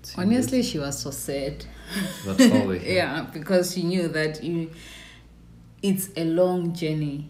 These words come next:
Speaker 2: and you're just going there. There is no one in the family in that country. You'll be just the first one to,
Speaker 1: Mm.
Speaker 2: in, in our family to go so, so far away,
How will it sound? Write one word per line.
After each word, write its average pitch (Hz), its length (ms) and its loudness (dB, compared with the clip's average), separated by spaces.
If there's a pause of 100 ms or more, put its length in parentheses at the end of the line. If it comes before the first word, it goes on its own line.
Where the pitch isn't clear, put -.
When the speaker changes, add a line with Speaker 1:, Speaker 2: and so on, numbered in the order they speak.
(160)
Speaker 2:
and 160 180 -2
you're 156 160 -2
just 180 220 -6
going 156 340 -4
there. 160 160 -2
There 151 140 -4
is 147 200 -6
no 165 520 -2
one 170 260 -2
in 160 140 -8
the 147 60 -8
family 151 440 -4
in 139 120 -6
that 135 200 -10
country. 147 460 -10
You'll 147 240 -6
be 143 160 -10
just 156 280 -10
the 160 60 -10
first - 500 -6
one 135 340 -6
to, - 120 -10
Speaker 1:
Mm. - 340 -2
Speaker 2:
in, 135 240 -6
in 139 140 -8
our 135 140 -8
family 156 320 -6
to 139 160 -12
go 139 240 -8
so, 185 340 -4
so 180 240 -6
far 160 280 -8
away, 147 480 -6